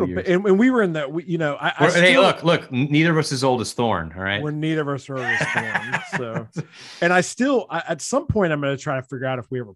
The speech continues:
Speaker 1: played together. 'Cause
Speaker 2: Yeah, I mean, we played the Muse in Nashville a couple times at least. Um,
Speaker 1: Yeah.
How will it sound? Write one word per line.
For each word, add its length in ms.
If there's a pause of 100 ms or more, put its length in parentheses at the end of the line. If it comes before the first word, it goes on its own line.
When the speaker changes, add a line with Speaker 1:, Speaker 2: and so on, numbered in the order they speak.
Speaker 1:
played 220
together. 500 (600)
'Cause 220
Speaker 2:
Yeah, 280
I 100
mean, 140
we 100
played 220
the 80
Muse 320
in 100
Nashville 720
a 80
couple 300
times 360
at 80
least. 460
Um, 260
Speaker 1:
Yeah. 420